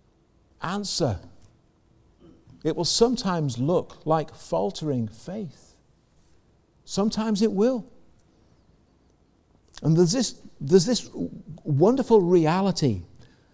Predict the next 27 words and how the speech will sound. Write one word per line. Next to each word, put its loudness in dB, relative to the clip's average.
in 4
the 4
Bible 0
as 0
it 2
lays 2
before -2
us -6
that -4
which -6
is -2
required -6
of -4
us, -4
but -6
at -8
the -10
same -6
time -10
acknowledges -6
all 0
of -6
the -10
things -6
that -8
will -6
tr-, -8